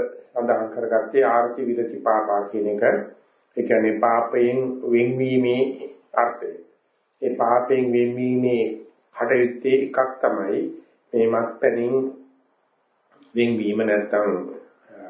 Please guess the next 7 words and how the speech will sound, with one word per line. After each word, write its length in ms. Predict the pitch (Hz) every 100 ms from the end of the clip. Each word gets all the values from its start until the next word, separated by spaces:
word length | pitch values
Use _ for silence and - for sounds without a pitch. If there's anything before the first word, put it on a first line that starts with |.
| 92 -
මජ්ජ 440 | 107 110 107 104 -
පමාදට්ඨාන 1200 | 104 110 110 110 110 107 - 110 107 104 104 101
වේරමණී 640 | 104 104 104 101 117 90 - - _ -
සික්ඛාපදං 800 | 147 - 117 123 123 120 113 110
සමාදියම් 640 | 113 110 110 104 104 104
කියලා 220 | 113 104
අපි, 380 | 104 120 - -